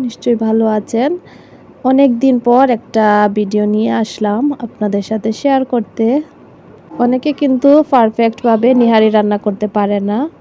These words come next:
তো ভাবলাম আজকে আমি আমার নিহারি রান্নার প্রসেসটা সবার সাথে শেয়ার করব।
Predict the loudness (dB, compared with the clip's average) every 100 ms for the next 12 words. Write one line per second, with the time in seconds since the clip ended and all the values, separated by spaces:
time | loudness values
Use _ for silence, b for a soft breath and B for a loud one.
0 | -20 -20 -20 -20 -20 -4 0 4 4 4
1 | 4 4 2 0 0 2 4 2 2 2
2 | 0 0 0 0 0 0 0 -2 -2 -2
3 | -2 -6 -6 -6 -8 -6 -4 -4 -6 -6
4 | -6 -4 -2 -2 -2 -4 -2